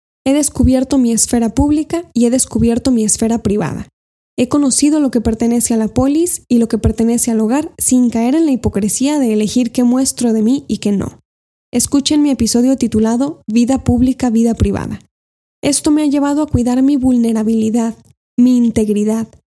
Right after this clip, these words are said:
a las personas a quienes amo y con las cuales comparto mi vida para no ser expuestas de manera innecesaria, porque mi finalidad no es mostrar mi casa, es mostrar la polis a la que pertenezco.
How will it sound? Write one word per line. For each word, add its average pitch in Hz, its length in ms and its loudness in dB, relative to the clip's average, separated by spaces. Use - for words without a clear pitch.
a 233 80 -2
las 233 180 0
personas 254 480 0
a 269 60 0
quienes 220 400 0
amo 262 260 2
y 294 80 0
con 233 220 -2
las 226 200 -4
cuales 285 380 -2
comparto 233 560 -2
mi 247 140 2
vida 214 340 -2
para 220 220 -2
no 233 180 0
ser 254 200 0
expuestas 254 680 -2
de 226 80 0
manera 220 380 0
innecesaria, 226 880 -2
porque 233 200 0
mi 240 120 4
finalidad 240 500 2
no 302 100 2
es 339 140 -2
mostrar 262 420 0
mi 226 160 2
casa, - 420 -6
es 240 140 0
mostrar 262 400 0
la 254 160 -2
polis 269 340 0
a 226 60 -2
la 214 100 -6
que 214 120 -4
pertenezco. 208 680 -4